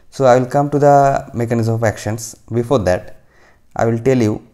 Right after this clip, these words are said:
how fungal cell membrane synthesize, because most of the drug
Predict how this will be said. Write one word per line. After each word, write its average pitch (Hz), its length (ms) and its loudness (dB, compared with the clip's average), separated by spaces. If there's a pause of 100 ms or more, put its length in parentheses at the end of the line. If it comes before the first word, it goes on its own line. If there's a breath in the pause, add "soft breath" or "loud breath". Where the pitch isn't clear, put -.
(120)
how 135 260 0
fungal 117 460 0
cell 113 180 -2
membrane 104 380 -4
synthesize, - 760 -10 (440)
because 107 640 -4 (260)
most 131 320 -4
of 156 140 -4
the 135 60 0
drug 101 500 -2